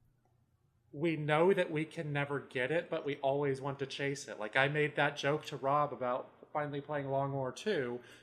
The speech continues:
but Long War Two got superseded by the X COM expansion that Long War Two, the Long War Two developers never wanted to do. So, like, there's already, like, this split of X COM Two, which is a game that I have, like,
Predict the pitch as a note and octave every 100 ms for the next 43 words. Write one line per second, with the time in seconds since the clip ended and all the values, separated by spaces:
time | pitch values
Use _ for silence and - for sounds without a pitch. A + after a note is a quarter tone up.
0 | _ D#3 D#3+ E3+ E3 D#3+ D3+ - B3+ B3+
1 | D#3+ - F3+ - C3+ A3+ A3+ D#3+ D3 D3
2 | D3 C#3 C3+ - D3 C3+ - - F3+ G3+
3 | D#3+ B2+ C3 C3 C3+ D3 C#3+ D3 C3+ F#3+
4 | G3 F3 D#3 D#3 D#3 D3+ C#3+ G#3 G#3 D#3
5 | F#3+ G#3+ - D3 D3 D3+ D3+ D3+ C#3+ D3+
6 | C#3+ - C3 F#3 D3 - - - - -
7 | - F3 D#3 C#3+ - D3+ E3 F3 F3 F3+
8 | F#3+ C#3+ C#3 C#3 C#3+ - - E3+ F3 F3
9 | D3 D#3+ D#3 - D#3 C#3 C3+ - C4 E3
10 | C#3+ C#3+ B2+ C3+ C#3+ C#3+ C3+ C3+ B2+ C3
11 | C3+ C3+ B2+ B2 -